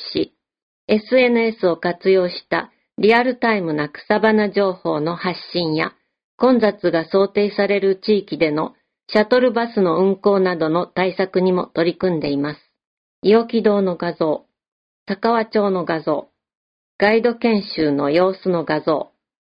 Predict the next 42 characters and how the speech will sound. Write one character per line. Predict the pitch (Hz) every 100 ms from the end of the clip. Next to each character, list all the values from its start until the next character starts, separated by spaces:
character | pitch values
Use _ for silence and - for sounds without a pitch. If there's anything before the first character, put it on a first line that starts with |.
| _
観 | - 233 247
光 | 240 240 226
地 | 156
で | 165 156
の | 175 -
花 | 196 196 226
に | 247 185
よ | 165
る | 160 -
お | 185
も | 208
て | 208
な | 208 202
し | - 190
の | 180
様 | 180 185 175
子 | -
の | 170 160
画 | 165 160
像、 | 160 147 - _ _ _ _ _ _
牧 | - 226 233 233
野 | 190
富 | 190 214 233
太 | 196 185
郎 | 160
ゆ | 160 170
か | 208
り | 208
の | 196 180
地、 | - - - _ _ _ _ _ -
観 | 233 247
光 | 247 254
案 | 240 233 220
内 | 214 214 -
所 | 185
や | 170 - -
道 | 196 202
の | 247 233
駅 | 233 226
な | 180 156
ど | 151 135
で | 156 -